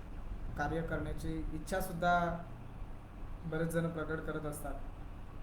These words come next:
परंतु मूळ आपल्या मानवाधिकारचा संदेश काय आहे,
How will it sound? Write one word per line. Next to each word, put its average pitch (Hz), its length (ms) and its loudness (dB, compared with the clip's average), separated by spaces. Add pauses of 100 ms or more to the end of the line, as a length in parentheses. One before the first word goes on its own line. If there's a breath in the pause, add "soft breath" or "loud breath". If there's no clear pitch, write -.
(140)
परंतु 208 520 2 (760)
मूळ 190 320 2
आपल्या 202 240 2
मानवाधिकारचा 190 640 2
संदेश 170 380 2
काय 175 260 6
आहे, 165 300 4